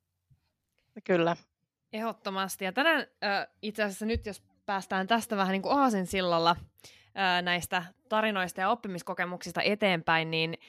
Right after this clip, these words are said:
Speaker 2: syvennytään joukkuevoimisteluun, joka siis liittyy myös näihin yhteen sun tarinoista, että sä olet myös joukkuevoimistelun Suomen mestari. Niin tänään puhutaan erityisesti nyt Olarin voimistelijoiden noususta jälleen pitkän seitsemän vuoden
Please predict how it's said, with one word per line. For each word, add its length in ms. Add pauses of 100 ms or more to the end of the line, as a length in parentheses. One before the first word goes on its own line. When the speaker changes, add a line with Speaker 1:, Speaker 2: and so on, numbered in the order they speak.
(640)
Speaker 2:
syvennytään 480
joukkuevoimisteluun, 1080
joka 200
siis 220
liittyy 480
myös 400
näihin 400
yhteen 320
sun 180
tarinoista, 540
että 180
sä 120
olet 280 (180)
myös 220
joukkuevoimistelun 760
Suomen 320
mestari. 500 (840)
Niin 240 (100)
tänään 300
puhutaan 340
erityisesti 600
nyt 160
Olarin 400
voimistelijoiden 880
noususta 640 (180)
jälleen 680 (200)
pitkän 360
seitsemän 460
vuoden 440